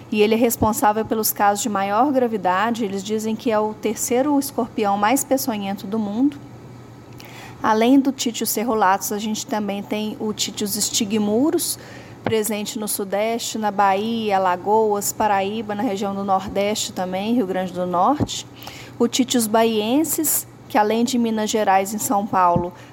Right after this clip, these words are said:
a gente encontra em Santa Catarina, no Paraná e em Goiás. E o Titius obscurus, presente principalmente na região Norte, no Pará, no Amazonas e também no Mato Grosso.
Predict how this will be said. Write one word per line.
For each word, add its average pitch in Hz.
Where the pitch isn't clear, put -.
a 180
gente 196
encontra 196
em 202
Santa 202
Catarina, 196
no 196
Paraná 185
e 185
em 202
Goiás. 214
E 277
o 285
Titius 277
obscurus, 247
presente 226
principalmente 262
na 254
região 247
Norte, 214
no 294
Pará, 196
no 240
Amazonas 214
e 285
também 220
no 220
Mato 214
Grosso. -